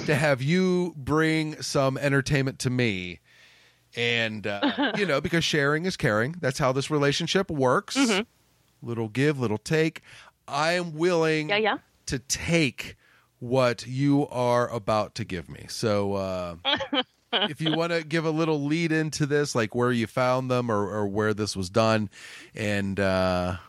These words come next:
Speaker 1: we'll go through some of the madness that people talk to you about. 'Cause I actually don't get any of this. I've curated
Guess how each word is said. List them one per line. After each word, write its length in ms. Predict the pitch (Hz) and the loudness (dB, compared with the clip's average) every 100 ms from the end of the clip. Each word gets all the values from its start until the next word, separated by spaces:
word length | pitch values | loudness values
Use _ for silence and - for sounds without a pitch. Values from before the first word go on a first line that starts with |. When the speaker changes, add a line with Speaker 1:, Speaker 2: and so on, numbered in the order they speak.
| _ | _
Speaker 1:
we'll 180 | - 151 | -2 -2
go 200 | 151 160 | 0 0
through 480 | 143 151 156 147 139 | 0 2 2 2 -2
some 240 | - 143 | -2 0
of 40 | 139 | 2
the 80 | 131 | 0
madness 520 | 127 120 131 123 - | 2 2 2 0 -2
that 160 | 113 | -2
people 520 | 123 113 117 117 113 - | -2 0 2 2 0 -4
talk 220 | - 226 - | -2 -2 -2
to 80 | |
you 80 | 82 | -6
about. 320 | 76 65 - - _ - | -6 -10 -12 -20 _ -8
'Cause 220 | - 220 - - - - - | 0 0 0 -14 -16 -14 -10
I 300 | - 185 370 | -4 0 0
actually 280 | 392 - 240 | 0 0 -2
don't 260 | 160 202 160 135 | 0 -2 -2 0
get 200 | 160 214 | 0 2
any 220 | 127 98 | 0 -2
of 120 | 82 | -6
this. 480 | 76 62 - - - - - _ | -10 -12 -12 -14 -18 -20 -20 _
I've 340 | 160 175 220 185 | 0 2 0 -4
curated 880 | - 196 196 185 165 156 160 151 | -2 2 4 4 4 2 2 0